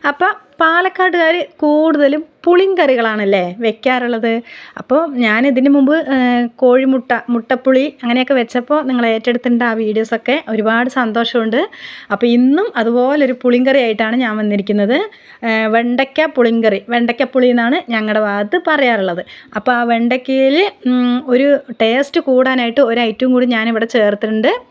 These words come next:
ഏ, ഉണക്കച്ചെമ്മീനില്ലേ, ആ ഒന്ന്, അതും കൂടി വെച്ചിട്ടാണ് ഞാൻ ഇന്ന് കറി തയ്യാറാക്കാൻ പോകുന്നത്. അപ്പോൾ ഇതിന് മുമ്പ് എപ്പോഴോ ചാനൽ തുടങ്ങുന്ന സമയത്ത് ഞാനൊരു വീഡിയോ അപ്ലോഡ് ചെയ്തിട്ടുണ്ട്. അത്, ഏം, ഇതുപോലെ തന്നെയാണ്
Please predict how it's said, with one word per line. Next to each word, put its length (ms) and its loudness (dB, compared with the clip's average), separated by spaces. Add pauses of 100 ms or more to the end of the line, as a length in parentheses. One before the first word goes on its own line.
(580)
ഏ, 60 0 (640)
ഉണക്കച്ചെമ്മീനില്ലേ, 920 0 (600)
ആ 20 2 (160)
ഒന്ന്, 180 2 (360)
അതും 180 4
കൂടി 240 2
വെച്ചിട്ടാണ് 420 -2 (1000)
ഞാൻ 180 0
ഇന്ന് 160 2 (100)
കറി 220 -2
തയ്യാറാക്കാൻ 540 -2
പോകുന്നത്. 300 0 (180)
അപ്പോൾ 140 0
ഇതിന് 220 4
മുമ്പ് 380 2
എപ്പോഴോ 320 2 (340)
ചാനൽ 240 0 (140)
തുടങ്ങുന്ന 400 0
സമയത്ത് 340 0
ഞാനൊരു 400 2
വീഡിയോ 260 0
അപ്ലോഡ് 340 0
ചെയ്തിട്ടുണ്ട്. 460 0 (840)
അത്, 120 0 (280)
ഏം, 580 -2 (560)
ഇതുപോലെ 400 2
തന്നെയാണ് 300 2